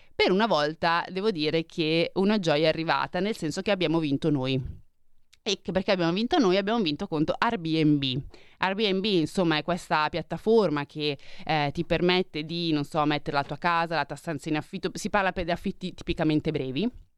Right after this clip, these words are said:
E, eh, che co-, perché abbiamo vinto? Allora, voi dovete sapere che è da sei anni, sei anni, che vanno avanti dispute, sentenze, indagini.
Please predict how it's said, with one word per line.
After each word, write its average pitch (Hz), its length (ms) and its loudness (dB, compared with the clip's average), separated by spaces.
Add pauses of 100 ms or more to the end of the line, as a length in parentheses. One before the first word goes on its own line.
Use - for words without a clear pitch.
(640)
E, 285 300 2
eh, 190 220 4
che 240 120 -4
co-, 226 260 0
perché 233 260 -2
abbiamo 151 320 -2
vinto? 143 500 -4 (640)
Allora, 185 200 4
voi 254 140 2
dovete 175 260 -2
sapere 156 480 -2
che 160 500 -2
è 240 140 -2
da 269 160 2
sei 247 480 -2
anni, 139 680 -2 (300)
sei 190 580 0
anni, 139 560 0 (380)
che 220 140 2
vanno 208 280 2
avanti 156 520 0
dispute, 147 720 -8
sentenze, 139 1080 -2
indagini. 156 840 2